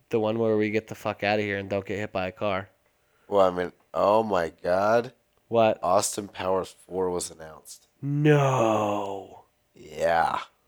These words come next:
Speaker 2: Shows
Speaker 1: When?
Speaker 2: up on his I M D B.
Speaker 1: When?
Speaker 2: It just shows announced.
Speaker 1: No
Speaker 2: It's announced
Speaker 1: fucking
Speaker 2: in twenty eighteen.
Speaker 1: way. Twenty eighteen is supposed to come out?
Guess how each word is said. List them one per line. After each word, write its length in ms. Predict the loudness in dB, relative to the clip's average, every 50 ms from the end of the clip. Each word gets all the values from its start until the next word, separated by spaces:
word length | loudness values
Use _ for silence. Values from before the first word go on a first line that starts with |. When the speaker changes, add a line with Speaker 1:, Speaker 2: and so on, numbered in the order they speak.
| _ _ _ _ _ _ _ _ _ _ _ _ _
Speaker 2:
Shows 180 | -2 4 6
Speaker 1:
When? 260 | 8 8 8 8 6
Speaker 2:
up 60 | 6 4
on 80 | 2 2
his 140 | 2 0
I 200 | 2 2 2 2
M 160 | 2 0 -4 -6
D 160 | -10 -10 -10
B. 300 | -8 -6 -6 -6 -4 -4
Speaker 1:
When? 460 | 0 2 4 4 4 2 0 -4 -10 -16 _ _ _ _ _ _ _ _ _ _ _ _ _ _ _
Speaker 2:
It 340 | _ -4 -2 -2 -2 -4 _ -8
just 260 | -6 -4 -4 -2 -2
shows 400 | -2 0 0 -2 -2 -2 -4 -6
announced. 720 | -8 -8 -8 -6 -4 -4 -2 -4 -4 -6 -10 -14 _ _ _ -20 _ _ _ _ _ _ _ _ _ _ _ _ _ _ -12
Speaker 1:
No 420 | -10 -6 0 2 4 4 4 4
Speaker 2:
It's 100 | 2 0
announced 300 | -2 -2 0 0 0 0
Speaker 1:
fucking 300 | 0 -2 -2 -6 -8 -8
Speaker 2:
in 40 | -6
twenty 240 | -6 -6 -4 -4 -2
eighteen. 480 | -2 -2 -2 -4 -4 -4 -4 -4 -6 -10
Speaker 1:
way. 40 | -12 _ _ _ _ _ _ _ _ _ _ _ _ _ _ _ _ _ _ _ _
Twenty 440 | -16 -8 -4 -2 0 0 0 0 0
eighteen 380 | 0 -2 -2 -4 -6 -6 -6 -6
is 60 | -6
supposed 220 | -6 -8 -8 -8 -6
to 40 | -4
come 80 | -2 0
out? 280 | 0 0 -2 -4 -8